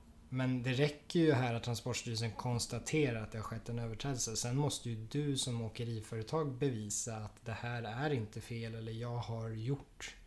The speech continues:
vad jag ska som företagare, så därför ska inte den här överträdelsen lasta mig. Och då räcker det tyvärr inte med,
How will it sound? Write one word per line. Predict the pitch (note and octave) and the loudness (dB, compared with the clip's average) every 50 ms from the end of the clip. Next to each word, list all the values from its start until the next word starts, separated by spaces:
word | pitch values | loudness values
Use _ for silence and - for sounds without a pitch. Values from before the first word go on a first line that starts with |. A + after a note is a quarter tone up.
| - - - - - - - - | -20 -20 -20 -20 -20 -20 -10 -6
vad | C3 B2+ A#2+ A#2 | -2 -2 0 0
jag | A2+ A2 G#2+ | 0 0 0
ska | - - - - - C#3+ C#3+ C#3 C3+ | 0 0 0 2 2 2 4 4 2
som | - - C3 A#2+ | 0 0 0 -2
företagare, | - - B2 A#2 A2 A2 G#2 - A2 A2 A2 A2 A2 G#2+ G#2+ G#2+ | -2 -2 -2 -2 -2 -4 -4 -4 -4 -4 -4 -6 -6 -6 -6 -6
så | G#2 - | -6 -6
därför | A#2+ A2+ A#2 A2+ G#2+ A2 A2+ | -6 -6 -6 -6 -6 -4 -4
ska | G#2+ - - | -4 -4 -4
inte | A2+ A2 G#2+ - | -6 -8 -6 -6
den | A#2 A2 | -6 -6
här | G#2+ A2 A2+ A2+ A2+ | -6 -6 -6 -6 -6
överträdelsen | A2+ A2 G#2+ G#2 - A#2 A2+ A2 A2 G#2+ A2 - - A#2 A2 G#2+ G#2 - - - - - - - - - - - - - - - - - | -6 -6 -8 -6 -6 -6 -6 -6 -6 -4 -4 -4 -4 -2 -4 -6 -6 -8 -10 -16 -20 -20 -20 -20 -20 -20 -18 -20 -20 -20 -20 -20 -14 -4
lasta | - C3 B2+ - - - - | 0 2 4 4 4 2 2
mig. | A#2+ C3 D3 C#3 A#2+ | 4 4 4 4 4
Och | A#2+ | 4
då | B2 D#3+ E3 D#3+ | 6 8 8 10
räcker | D3+ D#3 D3 - - - D#3+ | 10 8 6 4 4 6 6
det | D3+ | 6
tyvärr | C#3+ C#3+ C3+ C3 B2 A#2 | 6 4 4 4 4 4
inte | A#2 A#2 A2+ - - B2 | 4 2 0 0 -2 -2
med, | A#2 A#2 A#2 A2+ A2+ A2+ | -2 0 0 0 -2 -2